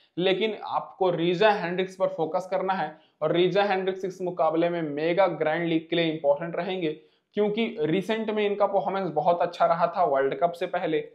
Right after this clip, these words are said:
और पिछले मुकाबले में उनतीस रन की पारी खेले हैं दोस्तों, थोड़े बहुत फॉर्म में दिखे थे अफगानिस्तान के खिलाफ।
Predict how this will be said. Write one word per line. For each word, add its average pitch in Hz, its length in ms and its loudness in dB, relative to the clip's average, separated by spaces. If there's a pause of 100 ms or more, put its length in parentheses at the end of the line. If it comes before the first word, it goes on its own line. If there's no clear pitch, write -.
(220)
और 165 220 4
पिछले 180 320 -2
मुकाबले 190 440 4
में 190 100 -2
उनतीस 165 400 -6
रन 175 180 -2
की 175 140 -2
पारी 160 320 2
खेले 165 320 -2
हैं 180 200 -2
दोस्तों, 170 300 -4
थोड़े 143 280 0
बहुत 147 320 -2
फॉर्म 143 200 0
में 139 100 -2
दिखे 135 240 -4
थे 185 120 -2
अफगानिस्तान 147 680 -2
के 214 60 -2
खिलाफ। 156 440 0